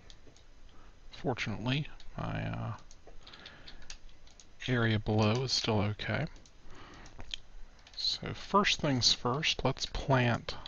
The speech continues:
these guys. I'm not going to set the other crops, just crop sticks, just because I don't want any weeds to grow, since I'm using the watering can to speed up the growth ticks. Got our red tulip seeds over here.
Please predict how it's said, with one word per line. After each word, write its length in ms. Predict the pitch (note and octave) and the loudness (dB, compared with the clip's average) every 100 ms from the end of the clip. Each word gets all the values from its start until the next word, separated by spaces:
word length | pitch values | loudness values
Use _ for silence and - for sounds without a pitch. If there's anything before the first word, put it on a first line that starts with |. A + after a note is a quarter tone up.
| - - | -12 -2
these 260 | A#2+ A2+ - | 2 2 2
guys. 380 | G#2 G2+ A2 C3 | 2 4 2 0
I'm 80 | |
not 280 | C3+ C#3+ - | 0 0 -2
going 260 | A2+ A2+ A2 | -2 -2 -2
to 360 | - - G#2+ G#2+ - - - - - - - - - - | 0 0 0 0 -2 -4 -10 -12 -12 -16 -12 -8 -8 -4
set 280 | - C3+ - | 2 2 4
the 120 | A#2 | 4
other 160 | A2+ - | 4 0
crops, 500 | - C3 A2 - - | 4 6 6 4 0
just 240 | A2 - - - | 0 -2 -4 -4
crop 220 | - D#3 | 0 4
sticks, 280 | A#2 A2+ - | 6 6 6
just 200 | - - | 2 2
because 260 | A2+ A2 G#2+ | 2 4 4
I 120 | G2+ - | 4 2
don't 160 | A2 | 0
want 140 | G#2 G2+ | 2 0
any 180 | F#2+ | 0
weeds 400 | G#2 A2+ B2 - - | -2 0 0 0 -4
to 80 | |
grow, 380 | - - F2+ G#2 - - | -2 0 0 -2 -6 -6
since 220 | - - | -4 -2
I'm 140 | A2+ | 0
using 420 | A2+ G#2+ G#2+ G#2 G#2 | 2 4 2 2 0
the 360 | G2+ G#2 F#2+ G#2 - - | 0 2 0 -4 -6 4
watering 520 | C#3 D3 C3 A2 G#2+ | 8 10 8 4 2
can 440 | - G#2 G#2 A#2+ | 2 2 2 2
to 180 | - G#2 | -2 0
speed 400 | - - G#2+ A2 | 0 0 2 2
up 160 | G#2 - | 2 -2
the 60 | |
growth 380 | - B2+ C#3 - | -2 0 0 -2
ticks. 560 | - A#2+ - - - - - - - - - - - - - - - - - - - | -2 -2 -4 -6 0 0 -2 -10 -20 -18 -16 -18 -16 -14 -14 -12 -12 -10 -12 -10 -6
Got 100 | E2+ | -4
our 80 | G#2+ | 0
red 320 | A#2+ G2+ A2 | 2 2 2
tulip 420 | - F3 D#3 - | 2 4 2 2
seeds 440 | - D3+ C#3+ - | 0 2 0 2
over 220 | B2 - - | 2 2 0
here. 520 | - F#3+ F#3+ F#3+ | 4 6 6 4